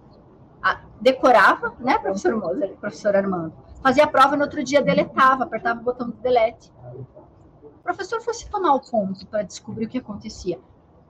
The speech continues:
O aluno não sabia uma palavra do que ele escreveu na prova. Isso não pode acontecer. O conhecimento a gente leva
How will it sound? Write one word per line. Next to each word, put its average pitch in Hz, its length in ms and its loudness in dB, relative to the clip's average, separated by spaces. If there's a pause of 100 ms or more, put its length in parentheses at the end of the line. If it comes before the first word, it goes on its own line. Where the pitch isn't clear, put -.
(120)
O 302 80 4
aluno 320 300 4
não 339 80 -2
sabia 339 320 -2
uma 349 140 -2
palavra 320 520 2
do - 80 -16
que - 80 -18
ele 240 100 -14
escreveu - 340 -14
na 170 80 -14
prova. 214 340 -6 (640)
Isso 247 200 -10
não 262 120 -4
pode 240 200 -4
acontecer. 254 640 -6 (400)
O - 200 -16
conhecimento 240 500 -8
a - 40 -20
gente 262 200 -12
leva 247 180 0